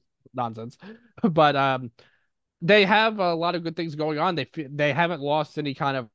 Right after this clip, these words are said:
hotness, 'cause that's some of the things that I, I saw some people mention going into the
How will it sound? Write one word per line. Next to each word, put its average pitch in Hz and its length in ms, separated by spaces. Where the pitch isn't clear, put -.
hotness, 156 380
'cause 147 120
that's 139 240
some 156 120
of 135 60
the 131 60
things 135 300
that 117 260
I, 120 280
I 110 120
saw 123 180
some 117 160
people 113 200
mention 113 320
going 117 200
into 117 340
the 107 440